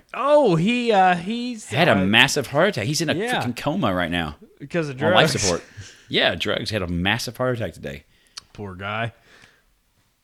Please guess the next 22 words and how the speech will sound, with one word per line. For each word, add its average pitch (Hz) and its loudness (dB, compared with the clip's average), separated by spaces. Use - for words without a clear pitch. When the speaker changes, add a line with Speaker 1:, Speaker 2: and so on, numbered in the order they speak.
Speaker 2:
I 113 4
figure, 139 -4
like, 110 0
I - 0
feel 156 -8
like 127 -2
you'd 113 -2
be 98 -2
a 80 -2
big 87 -8
D 87 -4
M 78 -6
X 76 -10
fan. 65 -14
Speaker 1:
I, 110 -6
I 120 -6
do 120 -4
like 107 -4
D 110 -8
M 104 -10
X. 101 -10
Speaker 2:
Yeah. 73 -8